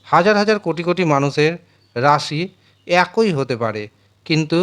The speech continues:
তাদের ভাগ্য একই হতে পারে না, তাদের গ্রহের গোচর একই হতে পারে না। কাজেই আপনার গ্রহ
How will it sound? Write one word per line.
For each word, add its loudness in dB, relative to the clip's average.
তাদের 2
ভাগ্য -2
একই -4
হতে -4
পারে 0
না, -10
তাদের 2
গ্রহের 2
গোচর 0
একই 0
হতে -2
পারে 2
না। -10
কাজেই 2
আপনার 2
গ্রহ 0